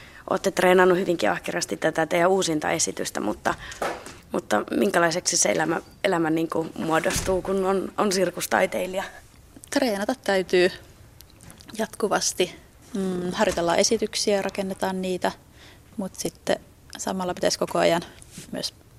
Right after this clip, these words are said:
Speaker 2: pitää yllä omaa treeniä ja muita taitoja. Sirkuksessa on tosi monenlaisia lajeja,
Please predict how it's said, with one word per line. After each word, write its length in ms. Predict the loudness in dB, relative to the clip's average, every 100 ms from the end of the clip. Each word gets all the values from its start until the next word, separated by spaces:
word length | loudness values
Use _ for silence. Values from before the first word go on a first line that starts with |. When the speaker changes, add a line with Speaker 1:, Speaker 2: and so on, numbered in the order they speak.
| -8
Speaker 2:
pitää 240 | -2 0 2
yllä 160 | 4 4
omaa 220 | 4 2
treeniä 540 | 2 0 2 4 2 2 -14 -16 -8
ja 60 |
muita 260 | -6 -4 -2
taitoja. 480 | 0 0 2 0 0 -6 -20 -20 -20 -20 -20 -20 -16
Sirkuksessa 540 | -8 -6 -6 -8 -4 -2
on 40 |
tosi 140 | 0
monenlaisia 680 | 0 0 2 2 2 0 0
lajeja, 500 | 0 2 2 4 2